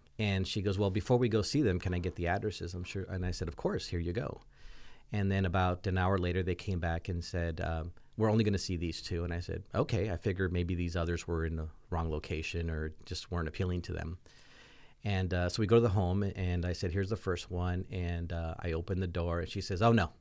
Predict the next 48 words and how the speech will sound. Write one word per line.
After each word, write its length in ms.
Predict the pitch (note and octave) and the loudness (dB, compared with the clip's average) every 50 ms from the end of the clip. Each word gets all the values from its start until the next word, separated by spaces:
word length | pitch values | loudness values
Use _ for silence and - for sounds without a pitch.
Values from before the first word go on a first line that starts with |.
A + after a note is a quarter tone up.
| - - - - - - - - - - - - | -20 -20 -20 -20 -18 -18 -18 -18 -18 -16 -8 -2
this 200 | G#2 G2+ - - | -2 -2 0 -2
won't 120 | - - | -6 -6
work." 340 | D#2 D#2+ - - - - - - - - | -6 -8 -8 -8 -14 -20 -20 -20 -10 -6
And 80 | G2 F#2+ | -4 -2
I'm 80 | F#2+ | -2
going, 340 | F#2 F2+ F2+ F2 E2+ F#2 - - - | -2 -2 -2 -2 -2 -4 -8 -12 -14
"We 240 | - G2+ F#2+ G2 F#2+ | -12 -8 -4 -4 -4
haven't 360 | D#2+ - - A#2 A#2 A#2+ A2+ | -4 -2 -2 0 2 2 2
even 160 | A2 G2 F#2 | 2 2 2
stepped 420 | F2 - - - F2+ D#2 - - G#2 | 0 -2 -2 -2 -2 -4 -2 -2 -2
in. 260 | F#2 D2+ - F2 - - | -2 -2 -2 -6 -10 -10
How 300 | - - F#2+ F#2 F#2+ F#2 | -4 -2 0 2 2 2
are 120 | F2+ F2+ F2+ | 2 2 2
you, 360 | F2 F2 E2 E2 E2 E2 - - - - - - - - - - - | 2 0 0 0 -2 -4 -6 -10 -20 -20 -20 -20 -20 -20 -20 -20 -14
how 140 | - - G#2 | -4 -2 0
are 40 | G#2 | 0
you 100 | F#2+ F#2 | 0 0
judging 300 | F2 - C#3 D#3 C3+ G#2 | 0 0 0 2 2 2
this? 160 | F#2+ - - | 0 2 0
I, 60 | F#2 - | -2 0
I 100 | G2+ F#2+ | 0 0
need 160 | G2 G2 F#2 | 2 2 2
to, 120 | F#2+ F2+ G2+ | 2 0 2
you 80 | G2+ | 2
know," 100 | F#2 F#2 G2 | 2 2 2
and 100 | G2 G#2 | 4 2
as 120 | G#2 F#2+ | 2 6
realtors, 320 | C#3 G3+ A3 - A2+ G2+ | 6 6 6 6 4 2
we 120 | F2+ A2 B2 B2+ | 4 6 6 6
need 160 | B2 A2+ B2 A2+ | 8 6 6 6
to 80 | G#2+ | 6
know 120 | F#2+ A2 G#2 | 6 6 6
these 180 | F2 F2+ - - | 4 2 -2 -2
things, 240 | E2+ E2+ D#2+ - | -4 -6 -4 -4
right? 280 | - D2+ E2 F2+ F2+ - | -4 -4 -2 -2 -4 -4
Because 460 | - F2+ - - F#2+ F2 F2 E2+ - - - | -6 -8 -4 -2 -2 -2 -2 -4 -6 -6 -4
we 100 | G2+ G2 | -4 -2
can 160 | - - F#2+ F#2 | 0 0 -2 0
prevent 340 | - G2 E2+ F#2+ F2+ F2+ - - - | 0 0 0 0 -2 -2 -4 -8 -10
showing 300 | - - G2 F2+ F2 F2+ | -6 -4 -2 0 0 0
a 20 | F2+ | 0
house 180 | F#2 F2 E2 - | 0 0 -2 -2
similar 280 | - F#2 D#2+ E2 D#2+ | -4 -4 -2 -2 -4
to 60 | E2 D#2+ | -4 -2
that 200 | D#2+ D#2 D#2 - | -4 -4 -4 -4
down 140 | D#2+ D#2 | -4 -6
the 80 | D#2 D#2 | -4 -4
road. 240 | F2+ C3 E3 - | -2 -2 -2 -4